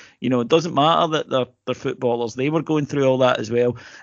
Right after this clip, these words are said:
And then the way that footballers were having to live in terms of bubbles and whatnot and, and very strict protocols,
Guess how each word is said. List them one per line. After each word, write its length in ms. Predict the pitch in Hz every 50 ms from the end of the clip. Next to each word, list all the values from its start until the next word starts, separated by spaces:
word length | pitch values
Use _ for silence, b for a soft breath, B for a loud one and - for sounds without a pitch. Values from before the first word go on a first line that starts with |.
| B
And 160 | - 147 156
then 180 | 170 175 175 175
the 80 | 170 156
way 220 | 147 147 143 143
that 160 | 139 143 -
footballers 640 | - 151 139 - 143 143 135 135 131 127 123 113 -
were 80 | 127 123
having 260 | 110 127 123 120 123
to 80 | 131 117
live 380 | 113 123 131 143 147 143 127
in 140 | 127 120 113
terms 280 | - 120 113 110 113 104
of 120 | 104 101
bubbles 400 | 113 110 107 123 131 127 120 117
and 100 | 123 120
whatnot 600 | 120 120 120 120 127 123 120 120 120 120 123 123
and, 220 | 120 117 113 113 120
and 320 | 113 110 107 101 - -
very 240 | - 113 117 123 120
strict 300 | 117 - - 113 - -
protocols, 720 | - - 117 120 120 - 123 - 135 127 123 120 120 120